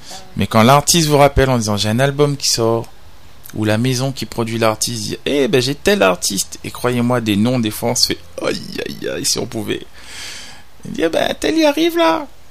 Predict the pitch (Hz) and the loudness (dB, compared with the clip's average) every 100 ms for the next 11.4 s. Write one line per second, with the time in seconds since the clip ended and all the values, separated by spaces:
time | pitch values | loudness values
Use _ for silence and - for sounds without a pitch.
0 | - - - 285 - - - 427 - - | -16 -16 -16 -16 -16 -16 -16 -16 -16 -18
1 | - - - - - - - 107 107 - | -18 -18 -18 -18 -18 -14 -2 0 2 6
2 | 143 160 - 131 131 131 123 127 151 160 | 8 8 6 4 4 6 6 6 4 2
3 | - - 135 180 156 143 131 - 113 135 | -2 -4 -4 0 0 0 0 -2 -2 -2
4 | 156 160 - 107 110 107 - 110 - 143 | -2 -4 -2 0 2 2 2 2 2 0
5 | 156 156 - 120 113 113 113 110 143 151 | 0 0 2 2 4 2 -2 -2 0 2
6 | 139 107 - 101 101 - 107 104 101 101 | 0 -2 -4 -4 0 0 0 0 0 2
7 | 120 123 131 123 - 120 113 117 113 107 | 4 4 2 0 0 2 4 2 2 0
8 | 104 107 104 113 - 107 101 101 98 98 | 2 2 2 2 2 2 0 0 -4 -4
9 | - 95 104 98 - - - - - - | -4 0 0 0 -6 -18 -18 -18 -18 -18
10 | - - - - - 98 98 98 95 - | -18 -18 -18 -16 -4 0 0 0 -4 0
11 | 101 95 101 | 0 2 0